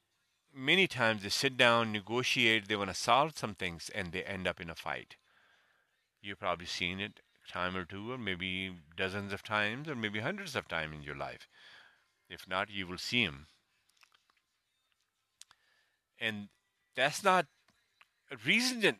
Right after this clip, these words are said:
a reason, I mean, th-, there is, here's a critical point in this, that both of you, the person that's trying to help you to solve a problem, and you trying to solve your problem,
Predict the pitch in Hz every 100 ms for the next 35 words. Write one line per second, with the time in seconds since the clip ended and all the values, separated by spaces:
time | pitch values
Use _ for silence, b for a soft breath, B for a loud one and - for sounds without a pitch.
0 | 123 117 190 214 190 120 113 123 117 127
1 | - 147 165 185 143 165 196 175 - -
2 | 190 160 123 95 80 76 95 85 95 113
3 | - B B B B B B B B B
4 | _ 123 117 _ _ 120 175 226 233 202
5 | 180 123 101 78 67 _ _ _ _ 113
6 | - 151 165 151 120 - 135 147 160 -
7 | 156 123 123 117 - 117 92 87 82 90
8 | 98 90 90 90 - 85 78 85 113 B
9 | B B B 104 104 101 143 - 135 110
10 | 104 113 101 101 104 104 - 101 87 87
11 | 87 101